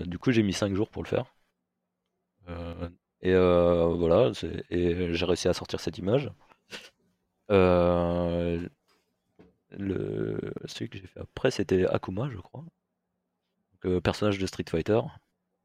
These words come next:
Euh, à l'époque, j'avais, j'étais en train de travailler sur un autre likeness et j'essayais de re-, remettre en pratique ce que j'avais fait pour le J K Simmons. Euh, d-, c'est-à-dire donc, euh, faire un, un likeness en, en quelques jours.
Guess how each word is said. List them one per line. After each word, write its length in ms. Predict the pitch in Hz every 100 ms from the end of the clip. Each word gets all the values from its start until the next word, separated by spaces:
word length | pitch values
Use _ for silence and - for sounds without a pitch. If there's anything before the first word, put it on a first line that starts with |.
| _ _ 92
Euh, 760 | 87 87 85 82 82 80 80 - _ _
à 60 | -
l'époque, 240 | 92 139
j'avais, 320 | 107 90 87 90
j'étais 240 | - -
en 60 | 92
train 140 | 98
de 60 | 87 -
travailler 280 | - 87
sur 140 | 98 90
un 100 | 92
autre 160 | 90
likeness 500 | 92 82 98 98 110
et 300 | 90 85 85
j'essayais 380 | 85 92 - 107
de 100 | 107
re-, 480 | 87 87 87 90 90 -
remettre 300 | 98 101 90
en 40 |
pratique 420 | - 95 113 101
ce 60 | 92
que 100 | 90
j'avais 300 | 82 85 82
fait 140 | 90
pour 200 | 95 82
le 340 | 85 85 85 85 -
J 120 | 87 87
K 380 | 92 90 87
Simmons. 420 | - 98 113 131 - _ _ _ _ _ - - - - - -
Euh, 200 | 87 85
d-, 160 | 82 - 101
c'est-à-dire 360 | - - 87 90
donc, 200 | 85 82
euh, 200 | 82 80
faire 180 | - 82
un, 460 | 80 82 - - -
un 100 | 82
likeness 420 | 82 - 95 -
en, 280 | 85 82 80 -
en 180 | - - -
quelques 260 | 85 -
jours. 280 | 85 117 135